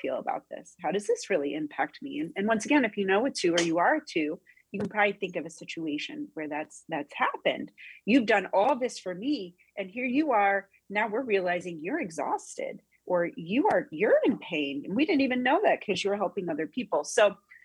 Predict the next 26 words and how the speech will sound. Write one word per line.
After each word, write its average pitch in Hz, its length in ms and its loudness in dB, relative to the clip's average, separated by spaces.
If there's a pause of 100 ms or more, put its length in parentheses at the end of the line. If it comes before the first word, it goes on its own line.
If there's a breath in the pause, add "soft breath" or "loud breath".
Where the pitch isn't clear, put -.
(140 loud breath)
this 302 220 2
is 427 100 2
an 415 60 6
important 254 440 2
thing 226 180 0
to 214 120 -4
know 226 380 4
about 175 320 2
yourself 180 340 -4
as 180 140 -10
a 175 60 -6
two, 240 420 -2
because 175 680 -2 (320 loud breath)
if - 180 0
you 233 160 0
want 214 340 -2
to 233 100 -8
make 214 200 -4
a 190 60 -6
change 170 360 -4
for - 60 -8
yourself 170 400 -2
in 175 100 -10
health 160 240 -4
and 170 140 -6
wellness, 175 360 -2